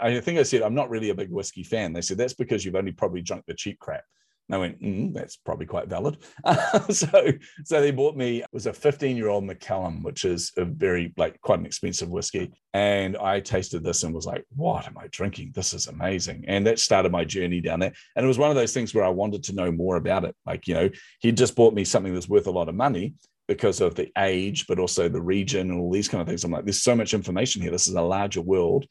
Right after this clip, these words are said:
and I need to know more about this." So, so that started a, a journey of investigation that then led to a passion and now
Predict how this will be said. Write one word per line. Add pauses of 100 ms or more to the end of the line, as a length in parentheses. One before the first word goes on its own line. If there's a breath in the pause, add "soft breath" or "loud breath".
(300 soft breath)
and
I
need
to
know
more
about
this."
So,
so
that
started
a, (280 soft breath)
a
journey
of
investigation
that
then
led
to
a
passion
and
now